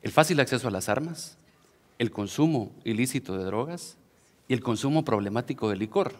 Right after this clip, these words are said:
Eh, yo tuve la oportunidad, no lo decía en, en la hoja de vida,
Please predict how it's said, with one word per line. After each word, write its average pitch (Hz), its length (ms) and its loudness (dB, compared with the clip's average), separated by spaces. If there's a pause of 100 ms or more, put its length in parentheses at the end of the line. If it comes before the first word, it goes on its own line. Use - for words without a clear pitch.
(2250)
Eh, 113 680 0
yo 123 200 2
tuve 180 200 4
la 156 100 8
oportunidad, 110 640 2
no 120 140 0
lo 120 120 0
decía 113 440 -2
en, 95 100 -8
en 90 120 -6
la 92 100 -6
hoja 101 200 -6
de 101 80 -2
vida, 127 300 -2